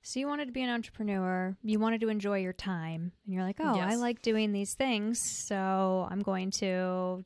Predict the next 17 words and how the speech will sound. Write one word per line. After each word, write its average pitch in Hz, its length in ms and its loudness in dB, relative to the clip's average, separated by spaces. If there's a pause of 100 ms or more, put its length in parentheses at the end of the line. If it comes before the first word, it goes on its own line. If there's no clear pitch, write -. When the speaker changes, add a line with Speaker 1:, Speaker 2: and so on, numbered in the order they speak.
(120)
Speaker 1:
do 190 120 -2
it 202 120 -2
this 320 200 0
way. 190 220 2 (460)
Um, 202 80 4 (280)
I'm 196 120 0
gonna 190 300 0
start 202 200 -2
a - 20 2
health 311 180 2
coaching 190 300 0
program." 190 640 -4 (120)
Um, 208 280 2
did 220 180 0
you 277 100 2
have 294 300 0
that 247 360 4